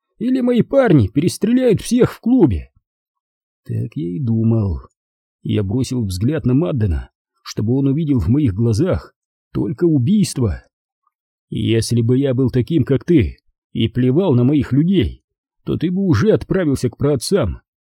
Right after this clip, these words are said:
Я просто хочу, чтобы ты это знал и проявил немного уважения». Ирландец Майк подмигнул мне.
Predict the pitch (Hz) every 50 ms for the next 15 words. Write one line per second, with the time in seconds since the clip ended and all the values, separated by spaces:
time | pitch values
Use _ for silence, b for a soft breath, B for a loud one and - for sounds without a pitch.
0 | _ _ _ - 117 110 110 110 - 131 139 131 - 127 120 - 127 - - 156
1 | - - - 135 123 123 - 147 147 117 139 139 - 90 143 175 160 117 80 67
2 | - _ _ _ _ _ _ _ - 123 120 117 - 123 131 127 120 135 196 220
3 | 175 120 117 120 120 151 214 214 151 139 127 117 120 117 95 87 127 127 123 123
4 | 123 120 107 85 69 - _ _ _ _ _ _ _ _ _ _ _ _ _ _
5 | _ _ _ - 120 104 104 104 107 110 113 117 113 113 104 107 - - 117 143
6 | 175 151 101 - - - - 123 110 110 123 113 98 123 196 214 185 147 120 92
7 | 71 - -